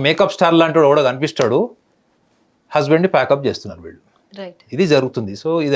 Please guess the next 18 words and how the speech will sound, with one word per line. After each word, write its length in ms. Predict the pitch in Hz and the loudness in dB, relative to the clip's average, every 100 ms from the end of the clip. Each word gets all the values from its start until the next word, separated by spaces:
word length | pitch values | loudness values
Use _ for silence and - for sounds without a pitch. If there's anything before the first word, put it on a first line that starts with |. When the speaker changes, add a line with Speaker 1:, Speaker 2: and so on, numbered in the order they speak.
| 135 | 2
Speaker 1:
అన్నిటి 220 | 185 180 185 | 2 2 2
వెనుక 180 | 180 147 | 2 0
ఒకటే 220 | 143 160 165 156 | 0 2 2 2
ఒక 80 | 147 127 | 0 0
రీజన్ 220 | 127 131 | -2 -2
ఏముంటుందంటే 320 | 120 104 107 151 | -4 -4 -6 -4
సెల్ఫ్ 200 | 127 127 - | -4 -4 -4
సెంటర్డ్‌నెస్. 440 | 127 110 95 - - _ _ - | -6 -6 -10 -12 -18 _ _ -18
Speaker 2:
Hmm. 100 | 214 180 | -14 -2
Speaker 1:
అంటే 160 | 165 143 107 | 0 0 0
వ్యక్తి 300 | 131 - 180 160 | -4 -2 2 2
యొక్క 220 | 160 170 165 104 117 | 2 0 0 0 -2
నారో 480 | 139 160 170 180 175 156 - - | 0 2 4 4 2 -2 -10 -2
సెల్ఫిష్ 500 | 131 139 - 165 - 123 | 0 0 0 -2 0 2
అవుట్‌లుక్ 400 | 131 131 139 135 - | 2 2 -2 -2 0
తప్ప 180 | - - 190 285 _ _ _ _ _ _ _ - | 0 2 0 0 _ _ _ _ _ _ _ -4
ఏమి 120 | 117 113 | -4 -4
ఉండదు. 200 | 95 | -10